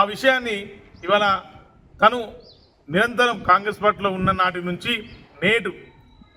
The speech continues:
నేటి రోజు వరకు కూడా పొన్నం ప్రభాకర్ గారి పైన ఈర్ష్య, అక్కసుతోనే మొదటి నుంచి తన రాజకీయ ప్రస్థానం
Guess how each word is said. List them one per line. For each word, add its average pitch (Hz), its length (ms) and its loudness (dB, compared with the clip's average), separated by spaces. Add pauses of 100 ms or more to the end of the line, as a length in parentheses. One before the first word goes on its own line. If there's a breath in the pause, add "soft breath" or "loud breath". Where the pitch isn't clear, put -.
(320)
నేటి 196 240 0
రోజు 202 200 -2
వరకు 185 280 -2
కూడా 202 160 4 (840)
పొన్నం 208 300 2
ప్రభాకర్ 208 420 0
గారి 190 200 0
పైన 190 140 0 (240)
ఈర్ష్య, 220 300 -6 (1200)
అక్కసుతోనే 214 640 0 (420)
మొదటి 185 240 0
నుంచి 196 240 -6
తన 180 180 2
రాజకీయ 175 380 -2
ప్రస్థానం 170 340 -2